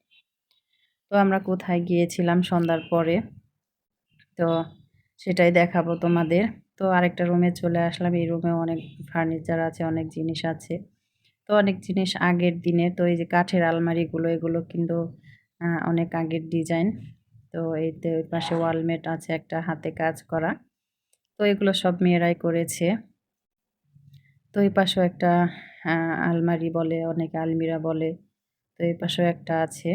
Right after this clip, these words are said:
তো ওই পাশে আরেকটা আছে ড্রেসিং টেবিল। তো এগুলো কিন্তু অনেক আগের ফার্নিচার করানো। তো এর জন্যই তোমাদের মাঝে একটু শেয়ার করলাম, যেহেতু গিয়েছি ঘুরতে, একটু স্মৃতি থাকবে। তো তোমরাও দেখতে পারবে, আমিও আমার, আহ, স্মৃতির খাতায় একটু লিখে রাখলাম।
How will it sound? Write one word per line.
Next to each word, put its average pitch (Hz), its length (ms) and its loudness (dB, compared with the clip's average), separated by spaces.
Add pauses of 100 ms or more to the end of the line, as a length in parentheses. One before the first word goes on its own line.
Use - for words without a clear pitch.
(540)
তো 170 60 -8 (100)
ওই 165 120 -2
পাশে 165 280 -4
আরেকটা 165 380 -4
আছে 160 260 -6
ড্রেসিং 160 440 -2
টেবিল। 165 340 -4 (840)
তো 185 60 0 (100)
এগুলো 180 360 2
কিন্তু 180 280 -2
অনেক 170 240 2
আগের 170 400 0
ফার্নিচার 165 520 0
করানো। 165 440 -2 (760)
তো 190 140 -2
এর 170 280 4
জন্যই 180 300 4
তোমাদের 170 340 2
মাঝে 170 400 2
একটু - 200 -6
শেয়ার 170 340 4
করলাম, 165 340 0
যেহেতু 165 420 -2 (540)
গিয়েছি 165 380 0
ঘুরতে, 165 420 -4
একটু 165 260 -6
স্মৃতি 170 380 -4
থাকবে। 160 440 -2 (580)
তো 196 100 -4
তোমরাও 190 340 2
দেখতে 175 300 0
পারবে, 175 360 2
আমিও 170 280 2
আমার, 170 340 0
আহ, 170 320 -6
স্মৃতির 165 420 -4
খাতায় 165 380 -4
একটু 165 220 -8
লিখে 165 320 -6
রাখলাম। 160 440 -2